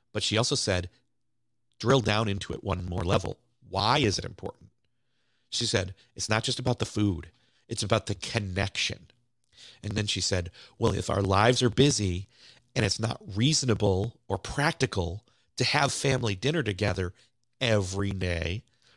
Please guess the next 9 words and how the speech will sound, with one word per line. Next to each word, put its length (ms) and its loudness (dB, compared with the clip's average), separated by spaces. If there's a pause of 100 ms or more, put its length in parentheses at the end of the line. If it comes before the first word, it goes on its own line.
(100)
right? 320 2 (920)
Then 200 4
what's 220 4
your 120 0
minimal 600 -2 (560)
family 380 2
dinner? 240 0
Like, 220 2
we, 200 0